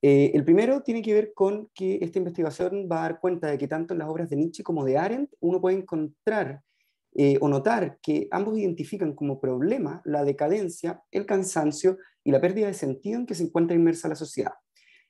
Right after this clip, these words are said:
A su vez, ambos ven en la figura de Platón el momento clave y en cierto sentido podríamos decir fundante,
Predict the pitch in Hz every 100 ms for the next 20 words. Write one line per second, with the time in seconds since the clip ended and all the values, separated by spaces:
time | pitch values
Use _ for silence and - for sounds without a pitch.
0 | _ 135 160 202 214 208 185 196 196 180
1 | 170 170 180 180 131 - 185 285 320 147
2 | 156 170 139 - 165 208 190 143 139 160
3 | - 156 139 131 156 139 139 135 127 -
4 | 135 - 117 110 123 156 - -